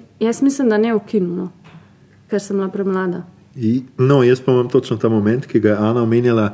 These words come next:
Speaker 2: Zame Jurski park definitivno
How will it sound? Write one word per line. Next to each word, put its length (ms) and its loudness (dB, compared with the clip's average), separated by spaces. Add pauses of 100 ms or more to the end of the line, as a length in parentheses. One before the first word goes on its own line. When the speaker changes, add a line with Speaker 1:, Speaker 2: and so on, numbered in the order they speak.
(600)
Speaker 2:
Zame 480 2
Jurski 440 2
park 340 0
definitivno 720 2